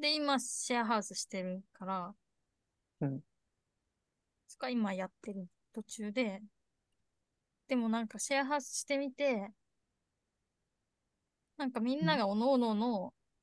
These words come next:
Speaker 1: 問題に取り組んでいる
Speaker 2: うん。うん。
Speaker 1: のは、別にシェアしてるのはハウスだけというか。
Speaker 2: うん。
Speaker 1: なんか、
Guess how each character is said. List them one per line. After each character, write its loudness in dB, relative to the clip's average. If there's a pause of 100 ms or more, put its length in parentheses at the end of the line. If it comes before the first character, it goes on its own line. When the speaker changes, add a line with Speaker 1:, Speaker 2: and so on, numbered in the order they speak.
(560)
Speaker 1:
問 0
題 0
に -6 (960)
取 -4
り -10
組 6
ん 4
で -2
い -8
る -8 (2000)
Speaker 2:
う 2
ん。 4
う 2
ん。 -4
Speaker 1:
の -2
は、 -2 (1120)
別 -8
に -2 (680)
シ -2
ェ 6
ア 2
し -4
て -2
る -2
の -4
は -8 (480)
ハ -2
ウ -8
ス -8
だ -12
け -10
と -16
い -12
う -20
か。 -16 (960)
Speaker 2:
う 6
ん。 4 (1300)
Speaker 1:
な -2
ん 0
か、 -8